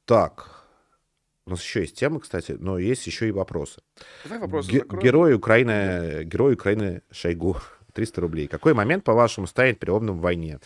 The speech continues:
Speaker 1: Как относитесь к словам Стрелкова об апатии в войсках Р Ф и обществе ввиду отсутствия ясных целей и вменяемых поступков властей? А, по поводу переломного момента я не знаю.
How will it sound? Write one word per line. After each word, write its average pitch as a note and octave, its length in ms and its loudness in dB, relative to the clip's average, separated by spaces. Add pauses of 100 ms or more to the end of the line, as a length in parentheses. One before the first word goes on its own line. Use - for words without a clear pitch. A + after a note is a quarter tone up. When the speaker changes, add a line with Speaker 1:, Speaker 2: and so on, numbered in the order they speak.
(320)
Speaker 1:
Как D3+ 200 2
относитесь C3 400 2
к - 60 -20
словам G#2 180 0
Стрелкова A2+ 500 4
об F2+ 80 0
апатии G#2 380 2
в E2+ 40 -2
войсках F2 380 -4
Р E2+ 100 -2
Ф F3+ 140 2 (580)
и F#2+ 100 -4
обществе G#2 440 -2
ввиду F#2+ 220 2
отсутствия G2+ 400 0
ясных F2+ 280 -2
целей D3 300 0
и G2 140 -6
вменяемых F#2 480 -4
поступков - 540 -12
властей? E2 720 -2 (600)
А, F2 580 4
по F2 140 -4
поводу B2+ 260 0
переломного A2 380 2
момента G2+ 380 -2
я F2 120 2
не F2+ 140 -2
знаю. A#2+ 380 0